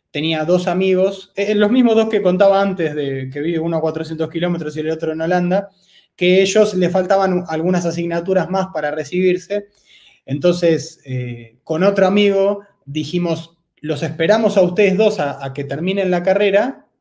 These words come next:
y cuando terminen la carrera nos vamos de viaje a Europa". Y nos fuimos setenta días de viaje. O sea, re-, reitero que ahorré durante bastante <laughs> tiempo, ¿no? Porque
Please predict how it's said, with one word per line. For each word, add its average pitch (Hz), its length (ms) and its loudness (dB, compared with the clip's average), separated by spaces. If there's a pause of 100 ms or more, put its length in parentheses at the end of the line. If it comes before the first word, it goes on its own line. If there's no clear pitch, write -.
(360)
y 175 120 -6
cuando 170 280 -2
terminen 190 380 0
la 190 140 0
carrera 208 360 2
nos 208 160 -2
vamos 175 260 -2
de 151 100 -2
viaje 180 720 -4 (260)
a 143 140 -8
Europa". 135 580 -8 (500)
Y 143 340 -6
nos 151 220 -4
fuimos 208 680 2
setenta 180 640 2
días 139 360 0
de 117 100 -10
viaje. 123 500 -10
O 127 100 -12
sea, 127 380 -10 (320)
re-, 156 500 -6
reitero 170 500 4
que 196 240 2
ahorré 170 440 2
durante 147 360 -6
bastante 170 480 -4
<laughs> - 120 -12
tiempo, 180 280 -2
¿no? 175 140 -4
Porque 160 280 -4